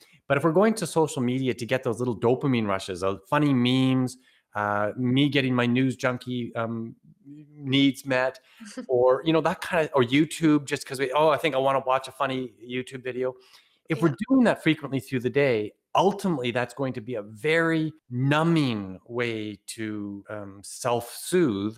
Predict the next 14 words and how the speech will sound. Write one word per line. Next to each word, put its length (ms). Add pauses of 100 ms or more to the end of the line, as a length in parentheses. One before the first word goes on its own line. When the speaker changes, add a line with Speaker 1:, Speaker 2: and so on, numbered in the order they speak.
(140)
Speaker 1:
And 360 (120)
ultimately 640
it's 160
not, 300
it's 380
unhealthy, 500
like, 300 (500)
like 220
drinking 480
or 100
smoking 400
a 60
cigarette 560
or 240